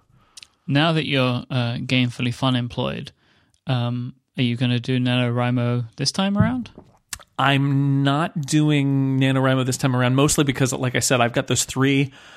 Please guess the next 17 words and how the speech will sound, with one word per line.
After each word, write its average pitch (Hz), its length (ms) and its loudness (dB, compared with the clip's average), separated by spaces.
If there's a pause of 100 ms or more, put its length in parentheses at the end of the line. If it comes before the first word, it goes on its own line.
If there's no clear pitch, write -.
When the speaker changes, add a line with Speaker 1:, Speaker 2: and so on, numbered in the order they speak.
(360)
Speaker 2:
uh, 117 200 4
novels 117 400 2
already 120 280 4
written, 139 320 -2
and 123 140 -2
I 117 60 4
would 120 140 0
really 131 200 2
like 123 200 0
to 123 120 -2
rewrite 120 460 2
them 113 280 0 (160)
and 113 420 -4 (240)
get 127 160 0
them 117 140 0
out 104 240 -4
there, 101 300 -4